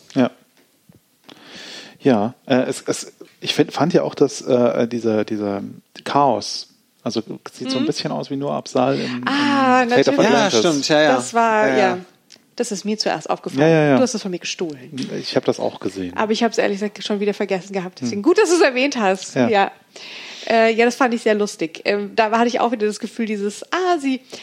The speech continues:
Speaker 2: ich will nicht sagen, sie recyceln ihre Looks, aber nee, sie haben halt so ein bisschen so bestimmte Vorlieben und so bestimmte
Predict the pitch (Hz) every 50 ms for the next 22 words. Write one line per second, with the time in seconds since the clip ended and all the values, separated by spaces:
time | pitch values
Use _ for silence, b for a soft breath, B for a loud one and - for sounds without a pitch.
0 | B B 247 247 B - 214 - 320 370 427 381 359 311 277 233 220 196 196 214
1 | 202 - - 180 175 233 - - 339 339 339 311 311 320 320 339 320 311 339 349
2 | 349 - - - - - - 247 262 269 269 254 233 240 269 294 294 277 254 247
3 | 233 285 302 339 339 330 330 - 277 254 285 269 - 294 262 254 226 220 220 240
4 | - 254 233 240 226 - 247 233 226 226 226 233 233 214 214 226 214 214 208 208
5 | 196 202 - - 214 208 - 220 214 208 208